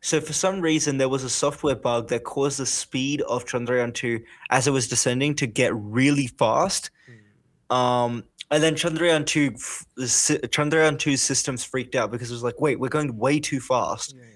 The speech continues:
Speaker 2: yeah.
Speaker 1: Um, and it didn't have enough fuel to slow down, so it just, just crashed.
Speaker 2: Yeah,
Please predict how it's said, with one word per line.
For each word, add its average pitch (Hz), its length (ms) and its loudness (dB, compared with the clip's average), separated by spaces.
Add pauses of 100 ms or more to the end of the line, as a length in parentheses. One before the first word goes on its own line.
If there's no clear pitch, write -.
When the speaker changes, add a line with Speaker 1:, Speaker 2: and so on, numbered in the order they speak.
(400)
Speaker 2:
yeah. 120 380 2
Speaker 1:
Um, 120 140 -4 (560)
and 139 220 2
it 139 100 0
didn't 147 200 0
have 143 140 0
enough 123 160 0
fuel 120 280 -4
to 117 100 -10
slow 110 220 -4
down, 110 240 -4
so 117 140 -2
it 110 40 0
just, - 440 -4 (140)
just - 180 -6
crashed. 107 580 -4
Speaker 2:
Yeah, 123 40 -12